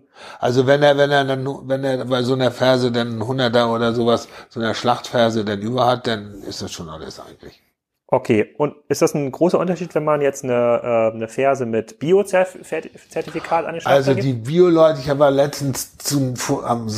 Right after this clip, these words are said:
Speaker 1: gestern, nee, so vorgestern, die kriegten ungefähr so, pff, die kriegen meistens so dreißig, vierzig Cent mehr, also so hundert Euro mehr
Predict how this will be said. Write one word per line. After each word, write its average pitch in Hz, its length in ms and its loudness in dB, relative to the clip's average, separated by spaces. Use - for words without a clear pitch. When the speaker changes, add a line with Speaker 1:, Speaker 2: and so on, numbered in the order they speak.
Speaker 1:
gestern, 135 480 0
nee, 104 160 -2
so 95 160 -4
vorgestern, 131 680 0
die 135 260 4
kriegten 147 880 -2
ungefähr 127 760 2
so, 120 680 4
pff, - 260 -14
die - 60 -20
kriegen 123 260 -2
meistens 120 400 0
so 113 300 -2
dreißig, 117 520 0
vierzig 120 480 -2
Cent 110 360 -4
mehr, 113 240 2
also 101 180 0
so 101 220 0
hundert 120 260 0
Euro 107 240 2
mehr 101 460 2